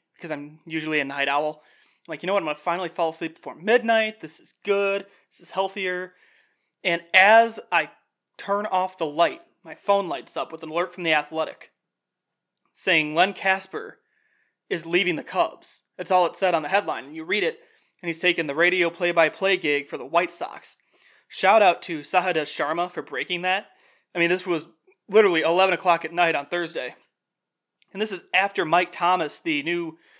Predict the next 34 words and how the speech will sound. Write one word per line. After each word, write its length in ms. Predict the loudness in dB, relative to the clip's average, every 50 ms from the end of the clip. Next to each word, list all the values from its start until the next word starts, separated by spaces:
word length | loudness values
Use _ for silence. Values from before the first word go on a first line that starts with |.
| _ _ _ 0
market 320 | 4 4 4 4 2 0
manager 540 | 2 2 4 4 2 0 -2 -4 -4 -4 -4
for 180 | -6 -6 -6 -4
E 120 | -2 -2
S 120 | -4 -4
P 120 | -4 -4 -4
N 80 | -4
one 100 | -4 -6
thousand, 480 | 0 2 4 4 4 2 -2 -12 -14 -14
tweeted 460 | -12 -8 -6 -2 -2 0 -2 -2 -2 -2
earlier 280 | 0 0 2 0 0
in 40 | 0
the 60 | -2
day, 340 | -2 0 0 0 0 -2 -6 _ _ _ _ _ _ _ _ _
"Hey, 320 | 0 0 0 0 0 -6 _ _ _ _
tune 220 | -8 -6 -2 0 0
in 100 | 0 0
to 80 | 0
Cap 280 | -2 2 0 0 0 0
and 120 | -4 -2
J 200 | 2 4 4 4
Hood 260 | 2 2 -2 -2 -2
at 80 | -4 -2
nine 240 | 0 2 4 4 6
A 120 | 6 6
M 260 | 6 4 4 2 0
for 180 | -6 -8 -6 -6
an 80 | -6 -4
announcement 460 | -2 0 0 0 0 -2 -6 -6 -6
that'll 140 | -6 -6 -4
make 220 | -4 -4 -4 -2
you 100 | -6 -2
go, 160 | 0 0 -2
'Wow.'" 640 | -2 -2 -2 -4 2 2 2 2 0 -4 -10 -18